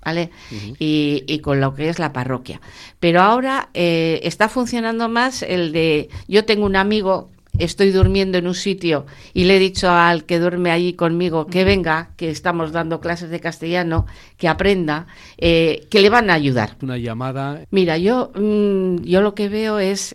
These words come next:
Speaker 1: las grandes dificultades que tienen estas personas, eh, para luego adaptarse a nuestro sistema de funcionamiento, tanto educativo como un montón de cosas. Entonces,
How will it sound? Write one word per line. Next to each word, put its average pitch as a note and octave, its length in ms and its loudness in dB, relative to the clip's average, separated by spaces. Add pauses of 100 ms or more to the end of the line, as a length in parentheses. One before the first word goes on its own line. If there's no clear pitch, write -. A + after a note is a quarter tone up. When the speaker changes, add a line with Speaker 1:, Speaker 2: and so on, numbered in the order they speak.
Speaker 1:
las D#3+ 280 -2
grandes G3+ 420 0
dificultades G3 720 -4
que D#3+ 140 -6
tienen D#3 340 -4
estas F3+ 320 -8
personas, F#3+ 760 -4 (340)
eh, C#3+ 300 -2 (120)
para F3 340 0
luego F#3 640 -2
adaptarse D#3+ 680 -2
a G#3+ 60 -2
nuestro D#3 360 -6
sistema C#3 580 -8 (160)
de D3+ 120 -6
funcionamiento, C#3 840 -6 (380)
tanto D#3+ 300 -2
educativo G3+ 960 -2
como E3 360 -2
un F#3 120 0
montón C#3+ 380 -4
de C#3+ 120 -8
cosas. - 460 -16 (480)
Entonces, G3+ 500 2